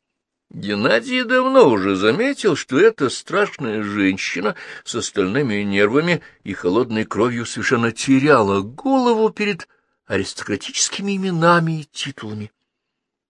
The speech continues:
Ей так хотелось войти в этот круг бездельников и хлыщей,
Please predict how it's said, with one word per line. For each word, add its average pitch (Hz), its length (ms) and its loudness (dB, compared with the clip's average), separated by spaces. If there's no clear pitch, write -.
Ей 110 260 0
так 233 440 6
хотелось 165 840 4
войти 123 760 0
в 208 120 4
этот 165 340 0
круг 139 360 -2
бездельников 101 1080 -4
и - 20 -18
хлыщей, 95 680 -2